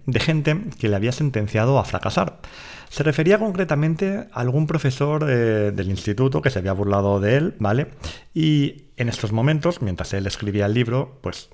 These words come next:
claro, lo, él estaba escribiendo un libro desde una posición de éxito indudable, vaya, y claro, entendía que nadie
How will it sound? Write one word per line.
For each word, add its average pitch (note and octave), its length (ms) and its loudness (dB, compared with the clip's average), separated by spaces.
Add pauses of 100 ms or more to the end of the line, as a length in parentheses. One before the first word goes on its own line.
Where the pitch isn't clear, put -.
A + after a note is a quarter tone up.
claro, - 360 -4
lo, F#2 160 -8
él - 460 -10
estaba G#2 240 -4
escribiendo G#2 420 -2
un A2+ 280 -2
libro A#2+ 280 2
desde G2+ 260 -4
una G#2 140 0
posición A#2 580 -2
de G2+ 140 0
éxito G#2 420 -2
indudable, G#2 640 2
vaya, A#2+ 380 -2 (500)
y A#2+ 760 4
claro, A2 380 0
entendía G#2 640 0
que G2+ 220 -4
nadie C3 540 2